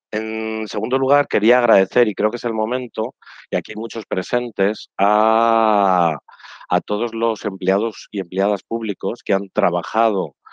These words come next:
noche y día en este plan. Eh, si algo tiene, y todos lo sabemos, valioso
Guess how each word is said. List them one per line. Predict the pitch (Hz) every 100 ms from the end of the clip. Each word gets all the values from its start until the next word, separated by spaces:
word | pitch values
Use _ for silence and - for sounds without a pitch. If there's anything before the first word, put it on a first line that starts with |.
| - _ _
noche | 101 - 117
y |
día | 107 113
en | 107
este | 98 -
plan. | 80 82 76 73 _
Eh, | 101 98 95 92 87 87 85 85 82 80
si | 78 98
algo | 107 120
tiene, | 117 113 110
y | 104
todos | 98 95
lo | 92
sabemos, | - 95 98 92
valioso | 90 92 107 - 87